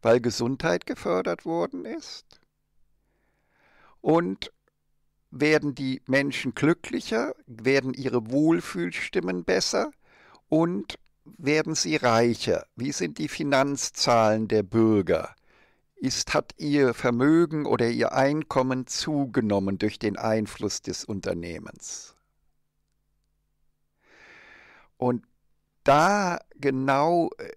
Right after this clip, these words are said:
mit solchen harten Daten muss man dann die positiven, davon muss man dann die positiven Anreize,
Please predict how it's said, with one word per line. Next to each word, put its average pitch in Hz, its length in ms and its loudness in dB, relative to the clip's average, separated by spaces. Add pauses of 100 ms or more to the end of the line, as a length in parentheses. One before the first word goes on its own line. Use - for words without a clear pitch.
mit - 240 -4
solchen 156 640 0
harten 135 460 -2
Daten 107 580 0 (800)
muss 123 300 -2
man 110 300 0
dann 156 380 2 (180)
die 233 120 -4
positiven, 131 800 -4
davon 147 560 0
muss 135 220 -4
man 120 180 -2
dann 107 240 -2
die 92 200 -10 (100)
positiven 160 1080 0
Anreize, 131 920 -2